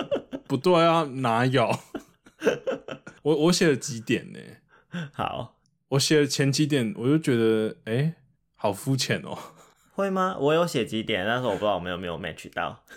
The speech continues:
Speaker 1: 好，那我先讲我的。
Speaker 2: 好。
Speaker 1: 第一个，第一种就是很会带大家玩游戏的。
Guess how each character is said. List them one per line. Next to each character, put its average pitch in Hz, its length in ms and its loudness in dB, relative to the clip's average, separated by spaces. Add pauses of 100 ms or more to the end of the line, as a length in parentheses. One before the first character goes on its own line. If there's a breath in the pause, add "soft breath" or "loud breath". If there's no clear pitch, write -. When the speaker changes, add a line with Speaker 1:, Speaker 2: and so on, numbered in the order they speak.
(120 loud breath)
Speaker 1:
好， 107 360 4
那 147 180 4
我 113 100 2
先 117 160 0
讲 95 160 2
我 90 140 -2
的。 - 240 -10 (180)
Speaker 2:
好。 - 440 -12 (200)
Speaker 1:
第 170 140 6
一 175 40 4
个， 151 160 4
第 156 240 0
一 170 60 4
种 135 240 2
就 123 100 0
是 143 240 4
很 110 220 -6
会 135 140 2
带 135 180 2
大 117 160 0
家 107 160 2
玩 104 180 2
游 85 160 -6
戏 - 220 -10
的。 - 220 -16